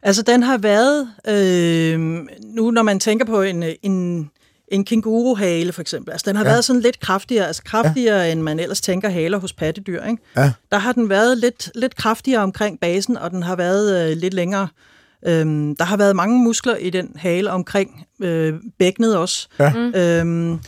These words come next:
Speaker 1: men de havde ikke, på det der tidlige stadie, der havde de ikke den der halefinde endnu.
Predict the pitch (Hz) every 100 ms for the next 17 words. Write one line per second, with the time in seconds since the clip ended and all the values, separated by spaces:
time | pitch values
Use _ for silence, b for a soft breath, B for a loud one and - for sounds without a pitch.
0 | B - 202 208 202 240 277 226 - 226
1 | 226 208 208 - 226 240 208 190 175 202
2 | 208 214 226 220 208 - 165 160 160 196
3 | 240 - 175 175 170